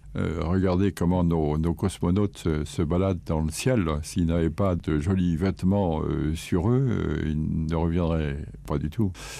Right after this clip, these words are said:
Donc, euh, cet environnement change. Et comme cet environnement change, les êtres qui sont dedans ne s-, n'y sont plus adaptés. Donc ils vont tenter de s'adapter au nouvel environnement qui vient de changer.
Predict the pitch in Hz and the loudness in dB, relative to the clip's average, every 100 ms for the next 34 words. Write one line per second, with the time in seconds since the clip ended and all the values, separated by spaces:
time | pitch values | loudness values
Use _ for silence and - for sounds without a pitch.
0 | - 151 147 165 156 143 - 131 135 120 | -10 0 2 2 2 2 2 -2 0 0
1 | 120 113 117 123 113 95 - 127 156 240 | 2 2 2 2 2 0 -2 0 2 4
2 | 156 107 95 - - - - - 110 - | 2 2 0 -2 -16 -16 -14 -4 -2 2
3 | 127 117 113 117 104 104 101 101 95 - | 0 0 0 0 2 2 2 2 0 2
4 | 123 104 90 82 76 95 92 110 - 87 | 2 2 0 -2 0 0 0 -2 -2 -8
5 | - - 98 90 95 107 95 87 85 - | -6 -4 -2 0 2 2 2 0 -2 -4
6 | 101 90 - 92 87 - - 98 87 90 | -2 -2 0 -2 -2 -6 0 2 2 -2
7 | - - 202 208 - 139 143 - 113 120 | -2 0 0 -2 -2 0 2 0 0 0
8 | 117 - 131 117 135 120 98 - 101 98 | 0 0 0 0 0 0 0 0 0 -2
9 | - 101 90 95 113 104 110 98 87 95 | 0 0 2 2 2 4 4 4 2 2
10 | 95 98 101 - 82 87 92 85 - 87 | 4 4 2 -2 -2 0 2 2 0 0
11 | 87 139 | 2 0